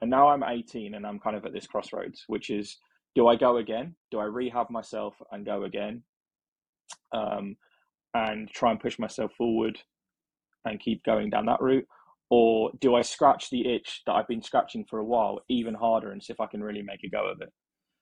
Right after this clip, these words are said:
Um, so all of the time that I spent doing football, I just sw-, like, when I w-, when I got released, I just switched all the same amount of time in terms of hours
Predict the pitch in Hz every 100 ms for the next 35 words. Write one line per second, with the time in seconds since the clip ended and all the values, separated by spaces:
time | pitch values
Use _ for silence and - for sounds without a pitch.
0 | _ _ _ - 110 107 104 107 - 135
1 | 127 - _ _ _ _ _ 170 180 185
2 | - 156 160 147 139 127 - 135 107 120
3 | 113 - 139 - 80 80 _ _ _ _
4 | 123 110 120 - - - - 117 107 110
5 | 127 143 131 113 - 127 127 123 - 117
6 | 113 - 107 110 - 147 135 - 131 139
7 | 135 135 - 139 123 117 113 104 - 120
8 | 104 98 107 101 101 113 113 95 85 -